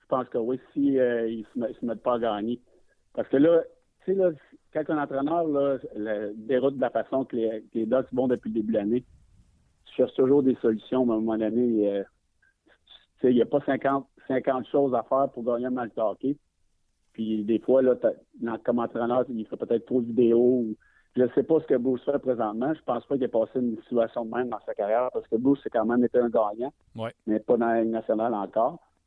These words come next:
Speaker 1: Donc, euh, je serais curieux de savoir qu'est-ce qui, qu'est-ce qui mijote, là, dans, dans la dernière <laughs> semaine, notre Bruce.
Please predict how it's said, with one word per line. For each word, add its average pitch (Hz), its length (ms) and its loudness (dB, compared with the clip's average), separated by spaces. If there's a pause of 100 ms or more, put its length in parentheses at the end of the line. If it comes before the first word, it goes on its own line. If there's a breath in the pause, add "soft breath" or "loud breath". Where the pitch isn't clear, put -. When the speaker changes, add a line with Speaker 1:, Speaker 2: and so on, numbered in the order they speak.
Speaker 1:
Donc, 131 320 0
euh, 127 140 0 (560)
je - 80 -20
serais 143 160 -4
curieux 180 340 2
de 185 60 -14
savoir 147 380 2
qu'est-ce 131 220 -10
qui, 127 120 -6 (200)
qu'est-ce - 220 -14
qui 123 80 -6
mijote, 120 440 0
là, 113 100 2
dans, 107 240 -2
dans 113 80 -4
la 110 80 -4
dernière 117 420 -2
<laughs> - 40 -20
semaine, 120 320 0
notre 107 180 -4
Bruce. 113 340 -4